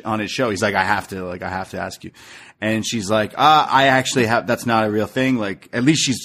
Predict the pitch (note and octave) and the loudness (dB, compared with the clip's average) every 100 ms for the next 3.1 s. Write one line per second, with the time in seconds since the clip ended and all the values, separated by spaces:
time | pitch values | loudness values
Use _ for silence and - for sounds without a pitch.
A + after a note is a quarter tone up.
0 | - - A2+ - C3+ A#2+ G2+ F#2+ F#2+ - | -4 -4 -6 -4 -2 -2 -4 -6 -8 -12
1 | G2 - F#2+ - - G#2+ A2 G2+ G2+ G#2+ | -12 -10 -10 -12 -10 -6 -4 -6 -6 -4
2 | G#2 F#2+ - - _ B2 - A#2+ A#2 - | -4 -8 -16 -20 _ -6 2 2 2 0